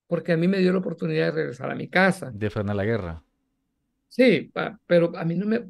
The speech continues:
Speaker 1: Afortunadamente yo puedo decir regresar a mi casa, a mi papá, ¿verdad? Y, y retomar mis estudios, ¿verdad? No es que yo sea millonario, insisto en eso.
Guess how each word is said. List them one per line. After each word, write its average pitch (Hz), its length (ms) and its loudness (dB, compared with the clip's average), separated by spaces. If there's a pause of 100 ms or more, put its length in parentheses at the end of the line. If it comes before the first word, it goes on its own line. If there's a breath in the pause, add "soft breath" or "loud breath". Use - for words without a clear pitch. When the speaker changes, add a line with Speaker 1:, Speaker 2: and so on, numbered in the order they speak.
(520 soft breath)
Speaker 1:
Afortunadamente 214 1400 4 (240)
yo 196 320 0
puedo 208 280 4
decir 214 420 -2
regresar 156 400 -2
a 151 60 -8
mi 180 120 -10
casa, 214 380 0
a 156 40 -8
mi 156 120 -8
papá, 185 760 -2
¿verdad? 165 440 -2
Y, 151 460 -4
y 139 40 -8
retomar 151 420 -10
mis 151 200 -8
estudios, 208 480 2
¿verdad? 165 160 -4
No 165 60 -2
es 156 40 -6
que 180 120 -6
yo 160 80 -2
sea 165 180 -6
millonario, 190 500 0
insisto 147 500 -8
en 180 100 2
eso. 220 340 4